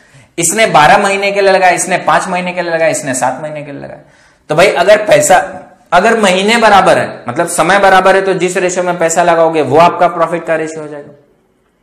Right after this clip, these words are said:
मान लो, अगर आपको किसी सवाल में पैसा बराबर, बराबर लगे, तो भाई, जितने समय के लिए लगाओगे, जिस समय के लिए लगाओगे, उस रेशियो में आपका क्या मिल जाएगा? पैसा।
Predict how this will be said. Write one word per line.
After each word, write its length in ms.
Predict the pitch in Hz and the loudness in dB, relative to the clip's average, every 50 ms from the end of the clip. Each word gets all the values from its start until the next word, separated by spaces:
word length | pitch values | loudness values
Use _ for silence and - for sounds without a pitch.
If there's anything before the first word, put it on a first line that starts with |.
| _ _ _ _ _ _ _ _ _ _ _ - | _ _ _ _ _ _ _ _ _ _ _ -4
मान 120 | 143 160 | -2 0
लो, 80 | 190 214 | 2 2
अगर 160 | 208 214 220 | 4 4 4
आपको 240 | 220 202 - - 220 | 4 2 2 0 -2
किसी 240 | 214 - - 208 190 | -2 -4 -6 -4 -2
सवाल 260 | 185 190 190 185 185 | 0 2 4 2 2
में 140 | 196 190 190 | 0 -2 0
पैसा 280 | 185 170 170 - 196 | 0 0 2 2 2
बराबर, 360 | 190 190 180 180 165 165 165 160 | 4 4 4 4 4 2 2 2
बराबर 340 | 151 147 135 127 120 117 | 2 2 2 2 0 -2
लगे, 240 | 117 107 101 98 98 95 - - _ _ _ _ | -4 -4 -8 -10 -12 -16 -18 -20 _ _ _ _
तो 60 | - 117 | -6 -2
भाई, 160 | 123 147 165 | 0 0 0
जितने 400 | 151 - 143 135 143 147 165 175 | 0 -4 -6 -4 -4 -4 -4 -2
समय 260 | 170 170 147 151 156 | -2 -2 -2 -4 -4
के 140 | 147 175 170 | -2 -2 -2
लिए 100 | 170 165 | -2 0
लगाओगे, 340 | 165 160 160 160 156 147 135 | 0 0 0 0 0 0 -2
जिस 220 | 139 151 165 - | -2 -4 -4 -4
समय 180 | 165 156 156 151 | -4 -4 -4 -4
के 120 | 151 151 | -4 -2
लिए 100 | 151 147 | -2 0
लगाओगे, 300 | 143 139 139 135 123 117 | 0 2 0 0 0 -4
उस 200 | 101 123 - - | -6 -6 -8 -8
रेशियो 260 | 131 143 - - 113 | -8 -8 -8 -8 -10
में 80 | 110 110 | -10 -10
आपका 180 | 107 - - | -10 -10 -12
क्या 160 | 110 - - 139 | -12 -12 -12 -14
मिल 120 | 151 131 | -14 -14
जाएगा? 180 | 113 107 104 101 | -14 -14 -14 -14
पैसा। 280 | - 98 101 - - | -14 -14 -16 -16 -18